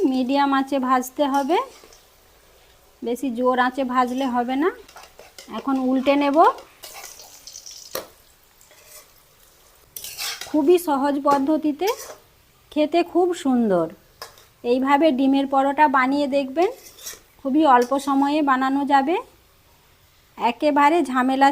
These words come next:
ছাড়াই। একবার এইভাবে বানালে আর অন্য কোনোভাবে বানাতে ইচ্ছে করবে না। পরোটাটা আমার ভাজা হয়ে গেছে,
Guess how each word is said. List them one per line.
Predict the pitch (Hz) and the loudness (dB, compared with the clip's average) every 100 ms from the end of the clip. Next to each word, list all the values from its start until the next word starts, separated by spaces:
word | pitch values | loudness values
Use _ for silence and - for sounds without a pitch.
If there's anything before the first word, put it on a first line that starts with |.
| 269 | 2
ছাড়াই। | 277 269 330 453 - _ _ _ _ _ _ _ _ _ _ _ - | 2 4 4 0 -8 _ _ _ _ _ _ _ _ _ _ _ -4
একবার | 254 254 277 294 262 | -4 0 2 4 4
এইভাবে | 269 277 269 277 | 2 2 2 2
বানালে | 262 262 277 330 466 - _ _ _ _ _ _ - - - - | 2 2 0 0 -2 -10 _ _ _ _ _ _ -20 -20 -4 2
আর | 285 277 | 4 4
অন্য | 285 285 | 4 2
কোনোভাবে | 285 294 269 269 330 269 | 2 0 0 2 2 2
বানাতে | 254 254 254 | 0 0 -2
ইচ্ছে | 254 - 240 | -6 -6 -6
করবে | 196 185 185 180 | -4 -4 -2 -2
না। | 180 - _ _ _ _ - - - _ | -4 -10 _ _ _ _ -18 -18 -18 _
পরোটাটা | 233 233 247 262 269 | -2 0 0 2 2
আমার | 269 269 247 | 2 0 2
ভাজা | 233 254 269 | 2 2 2
হয়ে | 285 294 | 2 2
গেছে, | 285 285 | 0 0